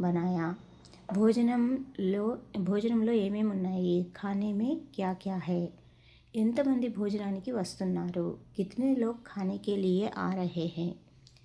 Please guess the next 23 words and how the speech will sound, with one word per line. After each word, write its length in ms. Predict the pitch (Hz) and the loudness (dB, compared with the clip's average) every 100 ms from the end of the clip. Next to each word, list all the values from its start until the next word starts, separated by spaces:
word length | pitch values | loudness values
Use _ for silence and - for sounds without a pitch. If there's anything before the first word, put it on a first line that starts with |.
| - _ - | -20 _ -6
త్వరగా 360 | 208 208 233 | -2 -2 -2
భోజనం 420 | 254 208 190 208 202 | 0 0 0 -2 -4
చెయ్యి, 520 | 185 175 165 165 175 - - | -2 -2 -2 -4 -6 -14 -10
జల్దీ 360 | 175 175 175 226 | -2 2 4 2
ఖానా 340 | 226 185 185 | 0 -2 -2
ఖావో. 500 | 190 - 175 175 165 - - - - - - _ | -4 -6 -4 -2 -4 -8 -20 -20 -20 -20 -20 _
భోజనం 440 | 190 202 220 247 247 | 0 2 2 2 2
నచ్చలేదు, 760 | 185 - 190 185 170 175 165 - - | 0 0 0 0 2 2 0 -6 -6
ఖానా 240 | 185 185 | -2 -2
పసంద్ 440 | 202 190 180 196 190 | -2 -6 -4 -4 0
నహీ 300 | 175 185 196 | 0 0 -2
ఆయా. 400 | 180 170 156 151 - - - _ _ - - - - | -4 -4 -4 -6 -10 -20 -20 _ _ -20 -20 -20 -2
నేను 300 | 214 226 269 | 2 4 4
భోజనం 440 | 240 185 190 208 226 190 | 2 2 2 0 0 -2
చేస్తున్నాను, 680 | 180 - 175 165 165 170 | -2 0 0 2 0 0
మై 300 | 175 190 220 | 0 0 -2
ఖా 320 | 240 - 190 | -4 -4 -4
రహా 320 | 208 190 175 175 | -2 -4 0 0
హూ. 300 | 160 175 170 - - - - - - _ - | 2 0 -2 -8 -20 -20 -20 -20 -20 _ -6
అమ్మ 260 | 196 226 | -2 0
భోజనం 460 | 269 220 202 202 220 | 0 0 0 0 -2
చేయలేదు, 800 | 220 180 175 175 175 180 170 175 - - 214 | -2 -2 0 2 0 0 -2 -4 -10 -8 -4
మా 220 | 208 | -4